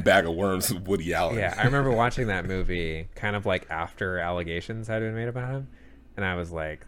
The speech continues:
Speaker 2: "This movie is just him trying to normalize a grown man having a relationship with a seventeen year," like, he's, like, forty-two
Speaker 1: Yeah.
Speaker 2: in that movie or something like that.
Speaker 1: Yeah.
Speaker 2: Um, yeah.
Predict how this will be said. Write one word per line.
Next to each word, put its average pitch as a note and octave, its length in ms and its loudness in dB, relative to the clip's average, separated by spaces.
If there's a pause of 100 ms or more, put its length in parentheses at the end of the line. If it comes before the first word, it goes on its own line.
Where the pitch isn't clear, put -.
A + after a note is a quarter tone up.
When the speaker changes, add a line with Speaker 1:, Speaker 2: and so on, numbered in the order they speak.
Speaker 2:
"This B2+ 200 0
movie E3 260 6
is C3 120 6
just A#2+ 220 0
him G2+ 580 0
trying A2 240 2
to G#2 80 -2
normalize F2+ 1000 -2 (360)
a G#2+ 80 -2
grown G2+ 340 0
man F2+ 540 -2 (840)
having G#2 200 2
a F#2+ 40 -4
relationship G2 380 0
with G2+ 100 -4
a G2+ 40 -4
seventeen A#2+ 480 0
year," A2+ 160 -2 (160)
like, C3+ 80 4
he's, C3+ 120 4
like, D#3+ 140 6
forty-two C#3 440 4
Speaker 1:
Yeah. B2+ 40 4
Speaker 2:
in G2+ 60 0
that D2+ 160 -2
movie D2+ 260 -8
or D2 80 -10
something D2 240 -12
like - 140 -14
that. - 120 -6
Speaker 1:
Yeah. - 180 0 (500)
Speaker 2:
Um, A#1 540 -6 (600)
yeah. - 200 -8